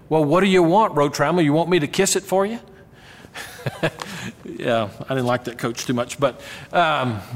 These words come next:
you know what that taught me? In my eighth grade mind, it taught me, don't complain when things aren't going well. When you have an illness, when you have an injury,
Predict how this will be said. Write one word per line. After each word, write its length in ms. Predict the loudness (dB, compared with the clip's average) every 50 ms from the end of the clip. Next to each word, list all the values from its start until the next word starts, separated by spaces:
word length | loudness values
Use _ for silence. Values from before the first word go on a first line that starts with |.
| -12 -12 -14 -18 -20 -20 -20 -20 -20 -20 -20 -20 -10 -2
you 100 | 0 4
know 80 | 4 4
what 200 | 4 4 4 2
that 180 | 0 0 0
taught 240 | 2 2 2 2 2
me? 220 | 0 -2 -2 -4 -6 -10 -18 -20 -20 -20 -20 -20 -20 -20 -20 -20 -20 -20 -20 -20 -20 -20 -20 -20 -20 -20 -8 -4
In 140 | -2 0 2
my 360 | 2 2 2 2 0 0 0 0
eighth 320 | 0 0 0 0 -4 -2
grade 320 | 0 2 2 2 2 0
mind, 580 | 0 0 0 0 0 0 -2 -2 -2 -4 -4 -6 -4
it 220 | -4 -6 -4 -2
taught 320 | 0 2 2 2 0 -2 -6
me, 400 | -10 -10 -10 -10 -12 -12 -14 -16 -18 -20 -20 -20 -20 -20 -20 -20 -20 -20 -20 -20 -18 -16 -8 -4
don't 260 | -2 -2 -2 -2 -4
complain 760 | -4 -6 -6 -4 -4 -2 -2 -2 -2 -4 -8 -12 -14 -14 -14 -16 -20 -20 -20 -20 -20 -20 -20 -14 -10
when 180 | -8 -8 -6
things 260 | -4 -4 -4 -4 -4
aren't 180 | -6 -8 -8 -8
going 240 | -8 -8 -8 -8 -8
well. 280 | -10 -12 -14 -16 -20 -20 -20 -20 -20 -20 -20 -20 -20 -20 -20 -20 -10 -4
When 180 | -2 0 0
you 60 | 0 0
have 220 | 0 0 2 2
an 120 | 2 2
illness, 380 | 4 4 4 4 2 2 0 -2
when 120 | -4 -4
you 60 | -4 -2
have 200 | -2 -2 0 0
an 80 | 0
injury, 440 | 0 0 0 0 0 0 0 -2 -2